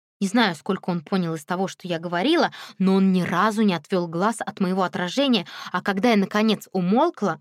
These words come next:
оглядел меня в зеркале с макушки до пяток и задал лишь один вопрос. «Эт мальчик, кото тебе нравись? Почему ты думаешь, что ты ему не нравишь?» «Потому что ему нравится другая девочка», ответила я.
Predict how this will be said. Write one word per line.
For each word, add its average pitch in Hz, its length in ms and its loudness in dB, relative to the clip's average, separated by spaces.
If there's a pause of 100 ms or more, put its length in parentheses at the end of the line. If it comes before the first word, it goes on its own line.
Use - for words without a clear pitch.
(140)
оглядел 185 420 -2
меня 170 220 -2
в 170 40 -10
зеркале 220 440 -2
с 208 100 -6
макушки 196 400 -4
до 175 140 -4
пяток 247 380 -2 (100)
и 190 80 -2
задал 214 440 0
лишь 202 320 0
один 196 440 0
вопрос. 151 500 -8 (420)
«Эт 254 200 0
мальчик, 311 420 0
кото 247 380 0
тебе 214 320 0
нравись? 208 640 0 (460)
Почему 269 320 0
ты 220 100 -4
думаешь, 202 420 2
что - 360 -8
ты - 160 -4
ему 226 260 4
не 202 140 4
нравишь?» 190 680 -4 (360)
«Потому 196 380 -2
что - 180 -8
ему 196 160 2
нравится 226 400 0
другая 196 480 2
девочка», 170 560 -8 (160)
ответила 170 440 -8
я. 170 280 -8